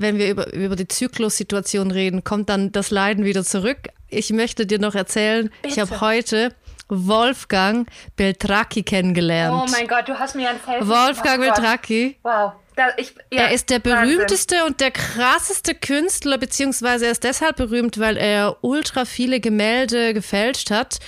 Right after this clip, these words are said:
Speaker 1: und verkauft hat für Millionen von Euro in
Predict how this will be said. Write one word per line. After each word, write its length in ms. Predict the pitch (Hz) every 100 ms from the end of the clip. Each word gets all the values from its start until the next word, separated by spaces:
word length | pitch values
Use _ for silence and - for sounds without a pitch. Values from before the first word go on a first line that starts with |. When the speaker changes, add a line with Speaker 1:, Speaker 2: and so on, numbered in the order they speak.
| - -
Speaker 1:
und 140 | 214
verkauft 640 | - 196 208 202 262 -
hat 160 | 233 240
für 160 | - 226
Millionen 840 | 214 214 202 180 233 269 311 294
von 260 | - 226 208 -
Euro 580 | 196 226 247 208 233
in 220 | - 220